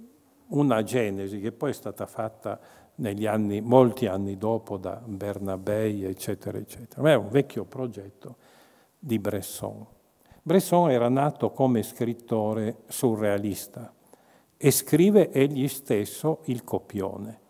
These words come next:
che è un vero testo di grande letteratura.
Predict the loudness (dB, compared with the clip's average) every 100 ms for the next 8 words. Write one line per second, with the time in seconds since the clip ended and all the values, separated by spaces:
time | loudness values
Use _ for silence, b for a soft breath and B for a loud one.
0 | b b b -14 -12 -2 2 2 0 -2
1 | -2 -2 -6 -8 -8 -4 -2 0 0 -4
2 | -4 -4 -4 -4 -8 -8 -12 -16 -14 -18